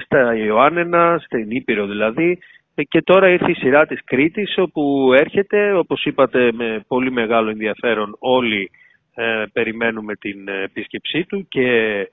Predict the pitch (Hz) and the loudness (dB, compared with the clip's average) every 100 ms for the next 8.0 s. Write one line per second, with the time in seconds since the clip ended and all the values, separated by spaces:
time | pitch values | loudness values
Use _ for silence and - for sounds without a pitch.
0 | _ _ _ 113 113 113 107 - 120 110 | _ _ _ -6 -4 -6 -6 -6 -8 -6
1 | 104 104 104 - 107 104 98 95 - 131 | -4 -4 -6 -8 -8 -6 -8 -10 -2 -2
2 | 143 180 196 185 - - 151 131 127 123 | 0 -2 -2 -4 -6 -4 -2 0 2 0
3 | 120 - _ _ - 139 139 127 170 170 | -2 -10 _ _ 0 4 2 2 2 4
4 | 160 156 143 135 131 - 143 131 131 127 | 4 2 0 -2 -2 2 2 2 -4 -10
5 | - 127 113 107 117 110 104 101 107 160 | -4 0 0 0 0 2 2 0 -2 -2
6 | 180 180 170 147 - 135 147 151 151 156 | 0 0 -2 -4 -4 -4 2 6 6 4
7 | - - _ - 135 131 127 123 123 120 | -2 -20 _ -10 0 2 4 2 2 0